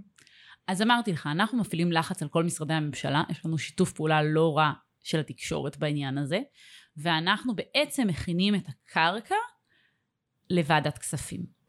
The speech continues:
להבנתי, הסיבה שמשרד האנרגיה הבין שהוא לא יכול להגיע לוועדת כספים עם ההצעה שלו של לתת בשל-, שלוש שנים בחינם את המתנה הזו לכיל, זה כי,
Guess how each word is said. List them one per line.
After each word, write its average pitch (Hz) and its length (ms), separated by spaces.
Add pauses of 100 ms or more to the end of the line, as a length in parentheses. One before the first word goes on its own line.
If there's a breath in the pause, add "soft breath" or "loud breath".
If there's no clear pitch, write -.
(100)
להבנתי, 175 760
הסיבה 190 460
שמשרד 185 560
האנרגיה 185 520
הבין 151 280
שהוא 170 200
לא 156 160
יכול 156 320
להגיע 147 340
לוועדת 143 420
כספים 156 420
עם 151 160
ההצעה 151 440
שלו 156 220
של 156 160 (320 loud breath)
לתת 185 280 (180)
בשל-, 165 340
שלוש 180 360
שנים 170 380
בחינם 165 420
את 156 100
המתנה 156 360
הזו 160 140
לכיל, 330 300 (420 loud breath)
זה 160 240
כי, 196 380